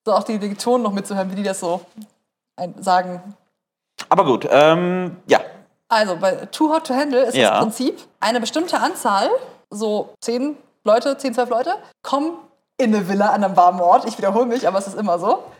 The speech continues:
Speaker 1: und denken aber, sie wären in irgendeinem Format, wo sie richtig viele Leute kennenlernen und vögeln dürfen und da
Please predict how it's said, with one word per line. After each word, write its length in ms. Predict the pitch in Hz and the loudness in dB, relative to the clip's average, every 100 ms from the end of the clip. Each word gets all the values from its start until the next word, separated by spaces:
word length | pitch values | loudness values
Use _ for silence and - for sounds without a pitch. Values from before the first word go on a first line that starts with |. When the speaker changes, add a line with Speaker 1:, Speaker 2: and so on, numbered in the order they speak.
| _ _ _ _ _ | _ _ _ _ _
Speaker 1:
und 480 | - 269 285 285 - _ _ | -2 -2 -2 -6 -14 _ _
denken 520 | 214 - 339 - 320 | -6 -2 -2 -4 -4
aber, 220 | 196 208 226 | -2 2 0
sie 140 | 233 | 0
wären 220 | 220 254 | 0 0
in 140 | 240 214 | -2 -6
irgendeinem 440 | 254 330 - 254 | -6 -6 -6 -10
Format, 680 | 247 240 220 240 277 - - _ _ _ | -4 -4 -2 -2 -4 -8 -20 _ _ _
wo 160 | 220 240 | -8 -6
sie 380 | 233 240 240 - - - | -4 -4 -6 -10 -8 -6
richtig 320 | 277 285 - | -2 -4 -6
viele 240 | - 233 | -8 -2
Leute 240 | 208 233 220 | 0 0 -2
kennenlernen 420 | 247 254 233 202 | -4 -2 -2 -4
und 80 | 208 | -4
vögeln 340 | 226 226 214 | -4 -2 -2
dürfen 300 | 202 208 214 | -4 -6 -6
und 200 | 196 | -6
da 80 | 202 | -2